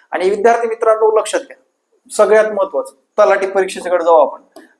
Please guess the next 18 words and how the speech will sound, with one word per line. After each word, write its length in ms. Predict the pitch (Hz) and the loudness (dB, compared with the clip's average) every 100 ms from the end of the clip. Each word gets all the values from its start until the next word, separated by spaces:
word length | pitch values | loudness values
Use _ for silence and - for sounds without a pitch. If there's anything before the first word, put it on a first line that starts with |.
| - 190 | -2 2
तलाठीला 480 | 190 190 196 196 | 2 2 0 0
जागा 360 | 185 180 185 190 | 2 2 4 2
येतात 200 | 190 190 | 0 -2
दोन 280 | 185 185 180 | -2 -2 0
हजार, 240 | 170 175 175 | 2 0 -2
तीन 260 | - 180 | -6 -4
हजार, 280 | 170 139 135 - - _ _ | 0 2 0 -2 -20 _ _
पाच 280 | 202 196 190 | 2 2 2
हजार 200 | 180 180 | 2 0
पकडून 300 | 175 165 160 | 0 -8 -6
जाऊ 200 | 156 143 | 0 2
आपण. 200 | 131 131 _ _ _ _ _ - - _ - | 2 -2 _ _ _ _ _ -20 -20 _ -6
आणि 140 | 165 165 | -6 -4
फॉर्म 340 | - 185 190 | 0 2 2
येतात 260 | 190 196 196 | -2 -2 -4
सात 280 | - 196 185 185 | -2 0 2 0
लाख. 500 | 156 165 170 - - - _ - - - _ - | 0 2 2 -4 -18 -20 _ -20 -20 -20 _ -10
लोक 340 | 156 180 180 | -2 -2 2